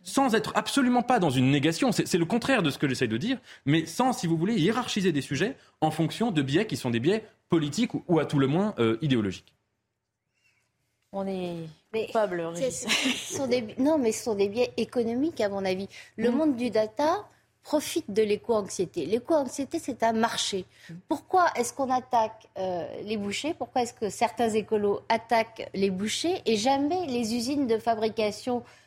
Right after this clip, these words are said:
Speaker 3: euh, de steaks de soja par les multinationales ? Vous vous êtes jamais posé la question ? Pour la même raison, c'est que il y a des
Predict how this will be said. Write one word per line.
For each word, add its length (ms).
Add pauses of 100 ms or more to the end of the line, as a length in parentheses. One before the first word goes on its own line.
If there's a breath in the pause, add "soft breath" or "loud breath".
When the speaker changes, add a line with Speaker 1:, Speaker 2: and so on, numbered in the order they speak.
(140 loud breath)
Speaker 3:
euh, 240
de 200
steaks 300
de 120
soja 400
par 180
les 100
multinationales ? 920 (640)
Vous 240
vous 140
êtes 120
jamais 220
posé 220
la 100
question ? 300 (160)
Pour 100
la 140
même 120
raison, 420
c'est 280
que 260 (300 loud breath)
il 180
y 80
a 280
des 240